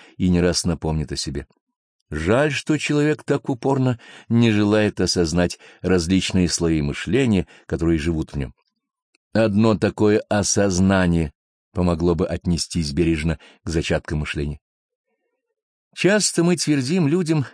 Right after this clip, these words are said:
«мысль молния», но редко понимают значение такого утверждения. Люди скажут:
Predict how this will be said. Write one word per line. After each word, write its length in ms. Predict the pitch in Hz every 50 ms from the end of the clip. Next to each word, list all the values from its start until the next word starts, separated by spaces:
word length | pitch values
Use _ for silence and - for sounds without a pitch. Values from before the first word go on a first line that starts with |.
| _ _ _ _ _ -
«мысль 480 | 104 139 190 190 - - - 82 80
молния», 580 | 80 80 82 87 87 82 82 85 92 104 - 147 _ _ _ _ _ _ _ _ _ _ _ _ _ -
но 160 | - 104 101
редко 360 | 110 143 185 185 - - 180
понимают 760 | 151 - 175 180 180 180 180 170 160 151 131 104 92 87 80
значение 640 | 73 78 78 87 87 85 - - 110 110 117 117 110
такого 380 | - - - - 95 92 90 92
утверждения. 580 | 92 - - 90 80 73 73 78 71 71 71 _ _ _ _ _ _ _ _ _ _ _ _ _ _ _ _ _ _
Люди 300 | - - 160 196 180 180
скажут: 480 | 170 - - - 82 71 69 67 _ _